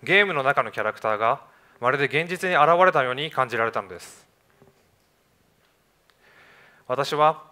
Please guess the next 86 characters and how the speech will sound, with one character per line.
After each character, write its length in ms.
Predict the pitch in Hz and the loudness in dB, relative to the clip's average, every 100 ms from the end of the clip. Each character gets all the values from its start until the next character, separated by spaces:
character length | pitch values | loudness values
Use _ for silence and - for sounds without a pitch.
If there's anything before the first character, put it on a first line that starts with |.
| _ | _
え、 140 | 101 95 | -16 -8
こ 100 | 131 | -6
の 80 | 143 | -2
こ 80 | 156 | -2
と 100 | 151 | 0
か 120 | 101 | 0
ら、 200 | 101 123 - _ _ _ - - _ _ _ _ _ | -2 -4 -10 _ _ _ -20 -20 _ _ _ _ _
彫 200 | - 202 | -4 0
刻 280 | 214 214 214 | 0 -2 -2
を 140 | 196 202 | -2 -4
作 160 | - | -6
る 80 | 196 | -4
の 80 | 135 | 2
だ 140 | 123 | 2
け 80 | 123 | 0
れ 80 | 104 | -4
ど 80 | 98 | -8
も、 220 | 107 139 _ _ _ _ _ _ | -12 -12 _ _ _ _ _ _
そ 100 | - | -8
の 80 | 165 | -4
作 260 | 170 165 156 | -4 -6 -8
品 200 | 170 175 | -4 -2
を 200 | 190 - - - | -2 -6 -20 -8
写 160 | 160 | -6
真 180 | 151 220 | -4 -6
に 120 | 233 | -4
撮 100 | 240 | 0
る 80 | 226 | 0
と 140 | - 123 | -2 -8
い 60 | |
う 20 | 107 | -6
前 100 | 120 | -6
提 200 | 123 123 | -2 0
で 260 | 139 160 - | 0 -2 -12
作 160 | - - | -12 -6
っ 40 | |
て 140 | - | -4
み 80 | 127 | -2
る 80 | 113 | -6
の 60 | 107 | -6
も 260 | 117 131 117 | -8 -8 -10
面 140 | 117 | -10
白 180 | 123 165 | -4 -2
い 20 | |
の 100 | 131 | -2
で 80 | 107 | -6
は 60 | |
な 100 | 104 101 | -6 -6
い 40 | |
か 140 | 95 95 _ _ - | -8 -14 _ _ -8
と 80 | |
思 120 | 113 131 | -4 -4
う 40 | |
よ 80 | 120 | -4
う 20 | |
に 60 | 95 | -6
な 60 | |
り 60 | 90 | -16
ま 80 | 92 | -18
し 80 | |
た。 140 | - - _ _ _ _ _ _ _ _ | -18 -20 _ _ _ _ _ _ _ _
そ 140 | - | -12
し 80 | 117 | -4
て、 200 | 147 156 156 - | -2 -2 -4 -12
こ 60 | - | -10
の 80 | 131 | -6
作 180 | 139 131 | -8 -6
品 160 | 139 143 | -6 -2
を 240 | 165 170 | -2 -2
ど 120 | 135 139 | -8 -6
ん 40 | |
ど 80 | 110 | -8
ん 40 | |
深 200 | - 180 | 0 2
め 100 | 160 | 2
て 80 | 117 | -4
い 40 | |
こ 120 | 107 107 | -6 -8
う 40 | |
と 80 | 98 | -8
思 120 | 98 | -14
っ 20 | |
た 100 | 92 | -16
の 80 | 85 | -18
で 100 | 87 | -20
す。 220 | - - | -20 -20